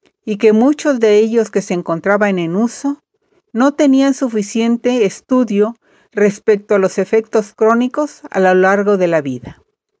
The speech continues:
En junio de mil novecientos sesenta y tres, Carson testificó ante dos comités senatoriales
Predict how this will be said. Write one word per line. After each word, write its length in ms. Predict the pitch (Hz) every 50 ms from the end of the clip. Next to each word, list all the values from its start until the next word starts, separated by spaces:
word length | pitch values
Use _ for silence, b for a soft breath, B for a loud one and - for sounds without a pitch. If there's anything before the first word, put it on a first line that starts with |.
| _ _ _ _ _ _ _ _ _ _ _ _ _ _ _ _ _ _ _ _ _ _ _ _ _ -
En 160 | 240 240 233
junio 400 | - - - 302 311 339 339 330
de 140 | 311 277 240
mil 200 | 233 240 247 254
novecientos 640 | 254 247 233 220 208 - 214 208 208 202 220 214 214
sesenta 440 | - 220 202 - 233 233 226 240 240
y 80 | 240
tres, 480 | - - 220 202 185 196 202 - _ _ _ _ _ _ _ _ _ _ _ _ _ _ _ _
Carson 420 | - 254 254 262 254 - 285 277
testificó 600 | 269 254 240 - - 214 202 214 202 202 - 226
ante 260 | 233 240 240 247 226
dos 260 | 226 226 233 240 - -
comités 460 | - 240 226 208 202 202 190 190 -
senatoriales 920 | - 214 208 208 202 - 208 208 214 202 190 165 151 165 175 - _